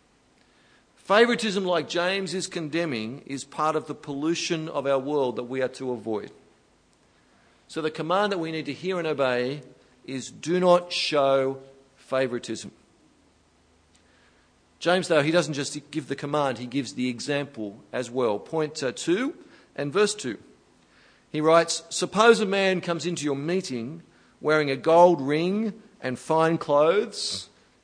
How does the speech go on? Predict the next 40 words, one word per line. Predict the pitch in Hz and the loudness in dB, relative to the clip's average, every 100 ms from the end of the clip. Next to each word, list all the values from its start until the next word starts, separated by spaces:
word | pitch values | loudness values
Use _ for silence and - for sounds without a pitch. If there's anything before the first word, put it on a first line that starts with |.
| - | -6
and | 151 | -6
a | |
poor | 151 220 240 | 4 8 8
man | 202 151 139 | 6 2 0
in | 135 | -2
shabby | - 196 190 185 | 0 2 2 0
clothes | 165 147 135 123 110 - | 2 4 6 4 0 -6
also | - 180 - 151 131 123 117 - - _ | -2 0 0 2 2 2 -2 -16 -20 _
comes | 147 139 123 | -4 -4 -2
in." | 135 92 - _ _ _ _ _ - - | -4 -6 -12 _ _ _ _ _ -18 0
There's | 185 180 | 2 4
the | 175 | 2
example | 139 180 185 220 247 | 2 2 2 2 0
that | 190 | 0
James | 165 170 170 160 | 0 2 2 2
throws | - 156 | 0 2
up | 151 165 | 2 0
for | 185 214 | 4 4
us. | 240 - - - - - | 4 0 -4 -12 -20 -18
It's | - | -4
one | 214 196 | 0 0
that | 170 | -2
fits | 196 196 | -4 -6
as | 165 | -6
well | 147 202 190 | 0 2 2
in | 185 | 0
our | 185 196 | 2 2
setting | - 190 175 160 | 2 2 2 0
here | 143 180 | 0 2
in | 160 | 4
early | 165 170 | 4 4
church | 165 170 156 | 2 2 2
as | 165 139 | 0 -2
it | 123 | 0
did | 160 139 | 0 4
back | 170 160 - - | 4 2 -4 -12
for | 156 | -8
James's | 127 165 165 135 135 | -2 0 0 -2 -8
first | - 180 175 - | -2 -2 -2 -2
readers. | 139 139 240 247 | 0 2 0 -2